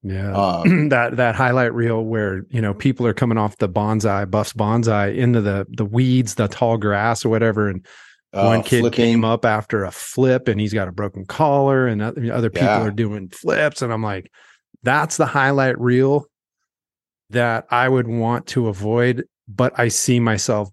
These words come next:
Speaker 1: being in that one.
Speaker 2: Yeah, it's scary, dude.
Speaker 1: <laughs>
Speaker 2: Yeah. Yeah. Yeah. I, I, here's my thing, dude. I'm afraid of heights. So at the bottom of that, that bonsai hill is just a guardrail and then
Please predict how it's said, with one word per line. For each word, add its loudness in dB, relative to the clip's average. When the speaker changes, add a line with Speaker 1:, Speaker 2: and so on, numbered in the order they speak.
Speaker 1:
being 0
in -4
that -8
one. -20
Speaker 2:
Yeah, 2
it's -4
scary, 0
dude. -10
Speaker 1:
<laughs> 0
Speaker 2:
Yeah. 0
Yeah. -8
Yeah. -2
I, 2
I, 0
here's 0
my 0
thing, -2
dude. -4
I'm 0
afraid -2
of -6
heights. -4
So -6
at -2
the -6
bottom 2
of 0
that, -2
that -2
bonsai -2
hill -8
is -10
just -2
a -4
guardrail 0
and 0
then -2